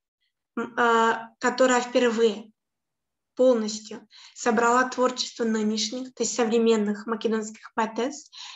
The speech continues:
и дала возможность широкой аудитории читателей, любителей т-, литературы познакомиться с ними, несомненно, является поворотным моментом в истории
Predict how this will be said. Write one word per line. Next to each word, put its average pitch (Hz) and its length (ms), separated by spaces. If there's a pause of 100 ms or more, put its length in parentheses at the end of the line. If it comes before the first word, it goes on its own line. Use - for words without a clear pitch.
и 247 80
дала 269 360
возможность 233 720
широкой 247 520
аудитории 226 680
читателей, 226 760 (420)
любителей 233 580
т-, - 140
литературы 226 640
познакомиться 220 840
с - 120
ними, 277 280 (460)
несомненно, 240 880
является 233 840 (280)
поворотным 226 760
моментом 240 760
в 226 100
истории 220 680